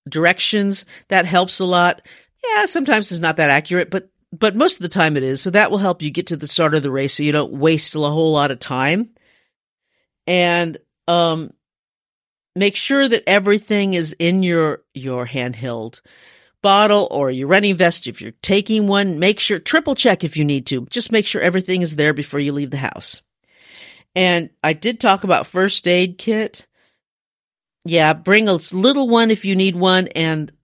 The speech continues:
uh, there, I did do a past episode of stuff you can keep in your first aid kit, and I'll put that episode number in martha runs the world dot com so you can check it out. Now, for the race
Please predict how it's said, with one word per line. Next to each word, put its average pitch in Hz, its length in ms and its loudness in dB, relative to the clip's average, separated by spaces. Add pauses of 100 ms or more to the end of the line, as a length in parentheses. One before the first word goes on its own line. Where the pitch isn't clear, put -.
(120)
uh, 151 140 0
there, 160 360 -2
I 151 120 2
did 180 340 -2
do 170 140 0
a 160 40 0
past 165 380 0
episode 156 420 0
of 135 60 -6
stuff 151 320 -2
you 147 120 -10
can 127 140 -14
keep 202 280 -8
in 208 60 -2
your 202 80 -2
first 196 340 -6
aid 185 180 -2
kit, 185 240 -4 (260)
and 151 80 -4
I'll 156 100 2
put 165 280 -6
that 151 320 2
episode 156 420 0
number 143 420 0
in 156 460 0 (200)
martha 139 340 0
runs 131 220 0
the 143 60 -8
world 139 180 -2
dot - 180 2
com 117 260 -2
so - 140 -4
you 110 60 -6
can 127 120 -8
check 123 220 -4
it 123 80 0
out. 107 220 -4 (1800)
Now, 160 220 -4
for 403 340 0
the 320 120 4
race 170 800 0